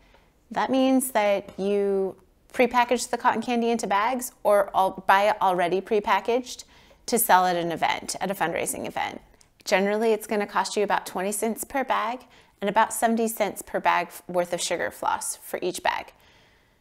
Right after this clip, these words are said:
So you're looking at about ninety cents to a dollar per bag for your cost. And another option is to just buy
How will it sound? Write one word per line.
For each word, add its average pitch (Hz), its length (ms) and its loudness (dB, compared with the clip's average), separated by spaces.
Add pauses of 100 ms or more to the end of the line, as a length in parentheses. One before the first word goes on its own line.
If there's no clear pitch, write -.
(320)
So 180 360 4
you're 196 220 2
looking 202 260 0
at 214 40 0
about 196 220 4
ninety 202 260 2
cents - 300 -6
to 202 160 -4
a 185 40 0
dollar - 420 0 (260)
per 190 180 2
bag 214 400 2 (200)
for - 160 -6
your 185 180 0
cost. - 580 -2 (640)
And 190 600 -2 (100)
another 196 320 0
option 269 360 -2
is - 240 -2
to 202 140 0
just 185 300 -4
buy 170 400 0